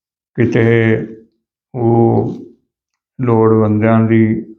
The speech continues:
ਆਸਾਂ ਪੂਰੀਆਂ ਕਰਦੇ ਨੇ, ਕਿਤੇ ਆਪਸ ਵਿੱਚ ਦੋ ਫੌਜਾਂ ਲੜਦੀਆਂ ਨੇ ਤੇ ਉਹਨਾਂ ਦੀ ਸੁਲਾਹ ਕਰਾਉਂਦੇ ਨੇ ਕਿ ਇਸ ਸੰਸਾਰ ਦੇ ਵਿੱਚ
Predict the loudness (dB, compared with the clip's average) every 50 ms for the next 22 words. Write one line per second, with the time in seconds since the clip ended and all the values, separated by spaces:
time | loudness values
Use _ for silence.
0 | _ _ _ -2 -2 -2 -2 -2 -2 -2 -2 0 0 0 0 2 2 2 0 0
1 | -2 -2 -4 -4 -4 -2 -2 -2 -2 0 -2 -2 -4 -4 -6 -8 -12 _ _ _
2 | _ _ _ _ _ _ _ _ _ _ -8 -8 -4 -2 0 2 2 2 2 0
3 | -2 -6 -10 -14 -10 -4 0 0 2 2 0 -2 -4 -6 -6 -6 -4 -4 -4 -2
4 | -4 -2 -2 0 0 0 0 0 -2 -2 -2 -2 -2 0 0 0 0 0 0 0
5 | 0 -2 -2 -2 -2 -2 -2 0 -2 -2 -4 -6 -8 -10 -10 -8 -8 -8 -8 -8
6 | -10 -12 -14 -14 -10 -4 -2 0 0 0 -2 -4 -6 -6 -6 -6 -6 -6 -6 -6
7 | -6 -6 -8 -10 -14 -16 _ _ _ _ _ _ _ _ _ _ -12 -8 -4 0
8 | 0 2 2 0 -2 -4 -4 -2 0 0 0 0 -2 -4 -4 -2 -2 -2 -4 -4
9 | -2 0 0 2 2 2 0 0 -2 -2 0 0 0 0 -2 -4 -6 -8 -8 -6